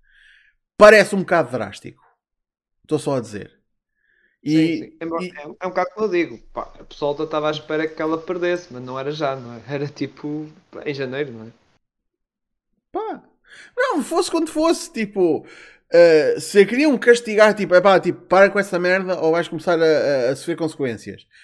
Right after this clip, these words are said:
Speaker 1: A primeira consequência tinha de ser despedi-la. Com caralho.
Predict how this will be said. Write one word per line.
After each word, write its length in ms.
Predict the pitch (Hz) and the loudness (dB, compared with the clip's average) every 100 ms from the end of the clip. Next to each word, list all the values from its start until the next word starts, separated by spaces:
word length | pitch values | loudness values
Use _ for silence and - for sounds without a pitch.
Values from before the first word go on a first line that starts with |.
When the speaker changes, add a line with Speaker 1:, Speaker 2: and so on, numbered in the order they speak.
| _ _ - | _ _ 0
Speaker 1:
A 120 | 151 - _ _ | 0 -2 _ _
primeira 460 | - 185 214 269 220 | 4 6 10 8 6
consequência 500 | 208 202 - 202 190 | 4 0 0 -2 -2
tinha 180 | 190 180 | -6 -4
de 40 | |
ser 80 | 180 | -4
despedi-la. 540 | - 120 156 339 - _ _ _ _ _ _ _ _ | -6 -6 -6 -6 -12 _ _ _ _ _ _ _ _
Com 200 | - 131 | -12 -10
caralho. 720 | 131 220 415 392 359 370 - | -4 -2 0 -2 -6 -10 -14